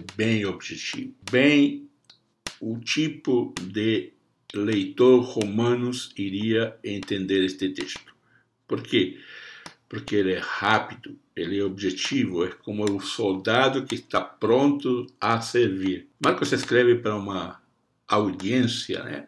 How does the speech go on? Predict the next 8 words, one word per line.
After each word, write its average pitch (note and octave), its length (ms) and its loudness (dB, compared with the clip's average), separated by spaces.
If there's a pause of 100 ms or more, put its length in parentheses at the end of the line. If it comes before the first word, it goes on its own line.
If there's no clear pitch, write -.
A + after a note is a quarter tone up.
(120)
romana, G#2 680 0 (600)
especificamente F#2+ 1040 -2
gentia, G2 880 -4 (160)
e G#2+ 280 -2
usa C3 300 4
a - 20 2
palavra A2+ 520 6
aqui A#2 260 -4